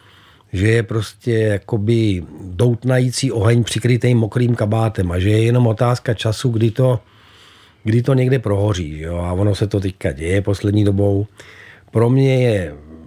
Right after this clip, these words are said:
jako hluboce neuzavřený Irák, pro mě je neuzavřený Afganistán.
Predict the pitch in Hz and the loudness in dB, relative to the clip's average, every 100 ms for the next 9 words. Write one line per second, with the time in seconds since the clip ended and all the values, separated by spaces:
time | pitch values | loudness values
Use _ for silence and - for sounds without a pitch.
0 | - - - - - - - - 95 90 | -20 -20 -20 -20 -18 -16 -14 -10 -4 0
1 | 120 127 123 123 104 110 104 107 98 107 | 2 2 0 0 0 2 2 2 2 2
2 | 98 76 73 - 107 110 104 104 - 101 | 0 -2 -8 -2 2 2 2 -2 -6 -4
3 | 104 107 110 104 104 101 101 104 101 85 | 0 2 2 2 2 2 0 2 0 0
4 | - 87 104 107 104 - 98 98 95 | -4 -2 2 2 0 -2 -2 0 -2